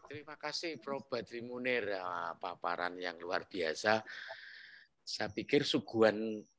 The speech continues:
grafis tadi sudah sangat jelas, ya. Me-, apa, ya, mencelakkan mata kita bahwa perguruan tinggi punya peran yang luar biasa dalam transformasi ekonomi. Yang sering kita alami barangkali masih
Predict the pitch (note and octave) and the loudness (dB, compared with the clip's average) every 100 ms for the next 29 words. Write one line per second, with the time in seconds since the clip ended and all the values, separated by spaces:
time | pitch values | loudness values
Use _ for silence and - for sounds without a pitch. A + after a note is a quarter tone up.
0 | - - - G#2 F2+ - A#2+ - A2+ - | -14 4 6 6 6 6 6 8 6 6
1 | D3+ C#3+ C3+ B2+ - G2 A2 G#2+ A2 - | 4 4 2 0 4 4 4 6 6 8
2 | G#2+ G2 - F2+ F#2 _ - - - _ | 10 10 12 8 8 _ -20 -20 -20 _
3 | _ - - _ _ G2+ G#2+ G#2+ G#2 G2 | _ -20 -20 _ _ 4 8 8 8 4
4 | F#2 - A#2 G3 C3+ E2+ - _ - - | 2 0 6 10 10 8 4 _ -20 -20
5 | - - - _ A2+ A#2 A2 A2+ G#2 A2 | -20 -20 -20 _ 2 8 12 12 12 10
6 | A2+ A2 A2 G#2 A#2 C#3+ A2 G2 G2+ - | 10 10 8 8 6 8 8 6 4 6
7 | G2+ F#2+ G#2+ E3 A2+ - - G#2+ G#2 G2 | 6 8 6 6 4 6 10 10 10 6
8 | F#2+ G2+ - G2 G2 A2+ F2+ E2+ D#2+ F2+ | 6 6 10 8 10 6 6 4 6 6
9 | F#2 G2 F2 F2+ - F2+ D2+ F2 E2+ D#2 | 6 4 8 6 8 4 6 6 6 2
10 | C#2 _ - - - - _ _ _ - | -4 _ -20 -20 -20 -20 _ _ _ -2
11 | E2+ E2 F#2 F2+ F2+ F#2+ F#2 F2+ - - | 0 6 8 8 8 12 12 10 2 -10
12 | - - F#2 F2+ A2 G2+ G#2+ F#2+ F#2 F2 | 0 6 8 8 6 8 10 10 10 8
13 | G2 G2 F#2+ - F#2+ | 10 8 4 4 0